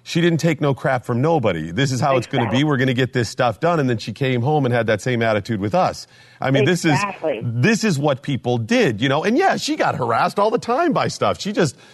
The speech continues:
Speaker 1: you know, shut 'em down.
Speaker 2: Right, right, yeah. My
Speaker 1: I mean,
Speaker 2: mom
Speaker 1: it's not
Speaker 2: too. She
Speaker 1: nice
Speaker 2: raised
Speaker 1: when these things happen, but you gotta stand up for yourself.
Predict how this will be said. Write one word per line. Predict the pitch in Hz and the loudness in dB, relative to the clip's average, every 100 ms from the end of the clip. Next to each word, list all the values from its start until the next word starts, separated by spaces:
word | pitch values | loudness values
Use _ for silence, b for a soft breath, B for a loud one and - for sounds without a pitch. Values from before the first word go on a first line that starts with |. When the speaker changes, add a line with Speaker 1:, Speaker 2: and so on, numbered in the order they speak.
| B B | B B
Speaker 1:
you | 262 | 0
know, | 175 139 190 175 117 101 92 104 | 2 2 2 -2 -8 -10 -10 -10
shut | - 156 185 | -4 0 0
'em | 214 | 2
down. | 220 294 196 87 120 _ _ _ _ | 0 0 0 -2 -8 _ _ _ _
Speaker 2:
Right, | 190 202 165 - - 175 | 0 2 0 -2 -8 0
right, | 170 147 156 | 2 2 2
yeah. | 156 135 | 2 2
My | 165 | 2
Speaker 1:
I | 180 | 2
mean, | 220 | 4
Speaker 2:
mom | 240 | 2
Speaker 1:
it's | 185 | 2
not | 247 240 | 0 0
Speaker 2:
too. | |
She | 170 | 0
Speaker 1:
nice | 170 208 262 | 0 2 0
Speaker 2:
raised | - | 0
Speaker 1:
when | 156 139 | 0 0
these | 120 | 0
things | 139 113 | -2 -2
happen, | 110 107 90 156 208 | 0 0 0 0 0
but | 175 165 | 0 0
you | 170 | 0
gotta | 170 160 | 0 0
stand | 175 180 | -2 -2
up | 233 | -2
for | 269 | -4
yourself. | 104 - 67 | -6 -4 -6